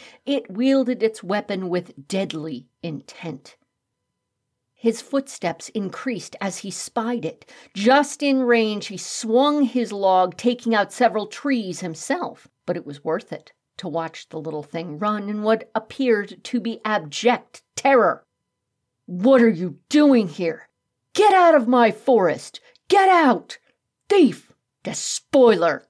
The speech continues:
Cretin!" He chased the strange-smelling invader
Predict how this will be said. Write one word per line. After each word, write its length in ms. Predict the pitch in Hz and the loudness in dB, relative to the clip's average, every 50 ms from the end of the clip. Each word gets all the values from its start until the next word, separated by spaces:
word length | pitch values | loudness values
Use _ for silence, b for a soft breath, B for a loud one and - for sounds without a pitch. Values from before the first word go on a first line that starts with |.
| _ - | _ -14
Cretin!" 1040 | - - - - 208 233 226 180 - _ - - 208 185 185 185 - - - - - - _ _ _ _ _ _ _ _ _ _ _ _ _ _ _ | -12 -10 -8 -2 0 2 2 2 -2 _ -4 -2 0 0 0 -4 -10 -20 -20 -20 -20 -20 _ _ _ _ _ _ _ _ _ _ _ _ _ _ _
He 160 | _ 233 226 | _ -6 -6
chased 640 | 226 - - - 277 254 240 220 - - - - - _ _ _ - | -4 -6 -2 2 2 2 2 0 -4 -10 -14 -16 -20 _ _ _ -8
the 100 | 226 220 | -8 -8
strange-smelling 960 | 220 - - 226 208 190 180 180 170 160 - - - 185 180 170 165 165 151 | -8 -8 -8 -8 -6 -6 -6 -8 -8 -10 -12 -12 -10 -8 -6 -6 -6 -6 -8
invader 580 | 156 151 151 - 165 151 147 139 - - 139 | -8 -10 -8 -8 -8 -8 -8 -8 -12 -14 -16